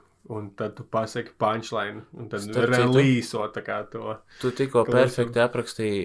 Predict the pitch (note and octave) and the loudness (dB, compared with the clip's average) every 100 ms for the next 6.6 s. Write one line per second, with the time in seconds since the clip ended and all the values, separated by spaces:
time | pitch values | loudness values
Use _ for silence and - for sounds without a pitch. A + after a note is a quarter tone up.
0 | - A#2+ A#2 G#2+ G2+ G2+ G2+ G2+ - - | -4 -4 -2 -4 -4 -4 -4 -4 -4 -6
1 | G#2+ G#2+ A2 G2+ G#2 G2 - G2+ G2+ G#2+ | -4 -4 -4 -4 -2 -4 -4 -4 -4 -2
2 | A2 - F#2+ G#2+ - B2+ A#2+ A2 - A2 | -4 -2 -2 -2 -2 2 2 0 -4 -2
3 | B2 B2+ C#3+ D3 - A#2+ G2+ A2+ A2 B2 | -2 0 -2 -2 -4 -4 0 0 -2 -2
4 | A2+ G#2 - G2+ G2 - - - - - | 0 0 2 -2 -4 -12 -20 -20 -20 -8
5 | - A2+ A2 G#2 G#2 G2 A#2+ B2 A2+ G#2 | 0 4 6 6 4 2 2 2 2 -2
6 | B2 A#2+ A#2 A2 G#2 | 0 0 0 -2 0